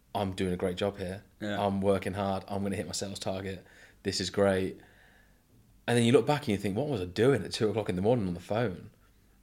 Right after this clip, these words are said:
Speaker 1: Like, that's, this makes no sense at all. Do I think that companies are ever gonna change that? No, because at the end of the day, there's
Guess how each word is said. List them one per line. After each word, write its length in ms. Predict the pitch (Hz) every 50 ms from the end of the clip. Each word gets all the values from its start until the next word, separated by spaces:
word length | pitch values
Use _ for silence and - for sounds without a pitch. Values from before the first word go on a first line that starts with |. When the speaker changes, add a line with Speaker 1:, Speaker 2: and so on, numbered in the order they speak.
| _
Speaker 1:
Like, 320 | 107 101 95 90 73 - - - - -
that's, 220 | 110 104 104 -
this 300 | - 110 - - 110 110
makes 340 | 113 107 104 117 110 90 -
no 180 | 117 113 117 110
sense 320 | 104 - 123 120 110 98
at 140 | 92 90 -
all. 280 | 131 127 107 67 - - - - - - - - _ _ _ _ _ _ _ - -
Do 200 | 117 - 131 135
I 60 | 139 139
think 480 | 135 - - 151 151 139 - - -
that 340 | 127 120 113 - - - - - - - - - - - - - - - _ _ _ _ _ _ _ _ _ _ _ _ _ _ _ _ _ _ _ _ _ _ _ - - _ _
companies 360 | - 139 123 113 120 110 110
are 40 | 120
ever 100 | 113 110
gonna 120 | 117 117
change 260 | 110 - 117 117 117 120
that? 140 | 139 -
No, 220 | 113 113 113 98 92
because 320 | 90 92 90 - 104 92
at 80 | 95 -
the 80 | 98
end 80 | 104 101
of 100 | 95 92
the 60 | 98
day, 140 | 101 95 92
there's 260 | 87 95 92 - -